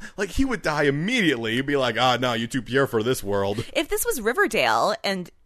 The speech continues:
Speaker 2: Summer said that to him,
Speaker 1: He would, like,
Speaker 2: he
Speaker 1: beat
Speaker 2: would burn the house to the ground.
Speaker 1: I mean, I mean, he probably would have, like, hit her, and then she would have ran over to Seth and been like, "Zach hit me."
Speaker 2: And then Zach would have chaotic burned the house down.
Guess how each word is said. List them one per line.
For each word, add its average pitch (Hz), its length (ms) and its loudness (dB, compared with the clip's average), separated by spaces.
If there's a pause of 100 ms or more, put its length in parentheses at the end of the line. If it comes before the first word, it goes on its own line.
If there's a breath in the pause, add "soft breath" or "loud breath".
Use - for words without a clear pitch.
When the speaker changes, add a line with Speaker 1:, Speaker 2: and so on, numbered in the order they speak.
(140)
Speaker 2:
Summer 208 280 0
said 196 140 -6
that 170 140 0
to - 80 -12
him, 190 300 0
Speaker 1:
He 247 80 4
would, 165 180 0
like, 127 240 -2
Speaker 2:
he 110 80 -8
Speaker 1:
beat 196 300 -2
Speaker 2:
would - 280 4
burn 247 260 6
the 294 80 4
house 480 340 6
to 427 60 2
the 339 100 2
ground. 175 500 2
Speaker 1:
I 254 80 2
mean, 233 180 -6
I 214 60 0
mean, 214 120 2
he 214 100 0
probably 214 260 4
would 165 160 0
have, 147 140 0
like, 127 200 -2
hit - 360 -4
her, 113 340 2
and 104 100 0
then 113 80 0
she - 140 -4
would 113 100 0
have 110 140 -4
ran 123 280 2
over 117 220 0
to 104 120 -8
Seth 113 260 0
and 104 80 -4
been 110 140 -4
like, 110 240 -4
"Zach 160 340 -6
hit 175 320 -6
me." 139 640 -2
Speaker 2:
And 226 140 -4
then 233 160 -6
Zach 185 260 -2
would 240 80 -6
have 233 80 -6
chaotic 240 380 -6
burned 240 180 0
the 320 60 -8
house 381 260 -4
down. 147 320 -4